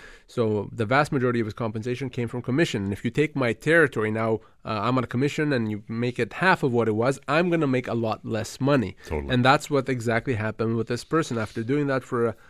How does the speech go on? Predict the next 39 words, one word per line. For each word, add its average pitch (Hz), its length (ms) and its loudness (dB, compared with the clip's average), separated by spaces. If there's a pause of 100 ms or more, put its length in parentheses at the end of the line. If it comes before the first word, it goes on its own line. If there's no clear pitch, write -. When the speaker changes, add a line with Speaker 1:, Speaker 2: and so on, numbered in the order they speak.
(140)
Speaker 1:
for 117 260 -2
a 110 100 -2
couple 127 280 -2
of 104 60 -2
months, 139 260 0
he 127 60 -4
realized 127 420 0
exactly 120 500 0
that, 113 220 -2
that 113 80 -4
he's 104 100 -6
making 120 260 -4
a 110 60 -4
lot 113 240 0
less - 260 -6
money. 120 320 -6 (240)
He 131 160 -6
called 156 440 2
me 110 240 -4 (420)
and 127 120 -2
I 127 60 0
said, 147 240 -2
"Well, 156 100 0
no, 180 160 -2
that 127 180 0
is 151 120 2
a 123 80 0
constructive 113 640 -4
dismissal. 160 580 0 (140)
Even 147 240 2
though 143 140 8
they're 120 160 4
not 127 280 4
telling 143 300 4
you 135 100 4
we're 123 200 4
reducing 120 440 2
your 110 120 0
compensation, 120 920 0